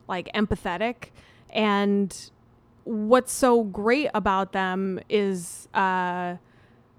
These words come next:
that they're, they're, like, pictures of human beings. And I felt like this was a movie,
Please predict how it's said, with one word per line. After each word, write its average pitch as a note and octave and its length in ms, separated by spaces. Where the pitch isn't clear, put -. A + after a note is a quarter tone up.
that A#3 240
they're, A3+ 320
they're, C4+ 260
like, B3 240
pictures B3 420
of G3+ 100
human A3+ 340
beings. F3+ 640
And A3 160
I A#3 100
felt C4 240
like G#3 280
this A#3+ 260
was A#3+ 240
a A#3 60
movie, G#3 600